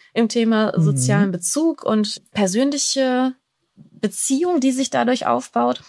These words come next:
Speaker 1: Und dann stelle ich mir vor, ich wäre der neue oder die neue Mitarbeiterin,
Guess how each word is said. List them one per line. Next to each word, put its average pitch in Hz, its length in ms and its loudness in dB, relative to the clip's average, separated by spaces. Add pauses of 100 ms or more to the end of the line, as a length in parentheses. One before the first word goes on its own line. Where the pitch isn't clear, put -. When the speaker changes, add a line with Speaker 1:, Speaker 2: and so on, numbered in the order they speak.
(120)
Speaker 1:
Und 226 120 2
dann 233 80 0
stelle 262 240 0
ich 277 100 -6
mir 240 140 2
vor, 247 300 -2
ich 285 160 -4
wäre 240 120 0
der 226 140 2
neue 214 420 2
oder 185 180 0
die 190 120 -4
neue 185 220 2
Mitarbeiterin, 233 920 0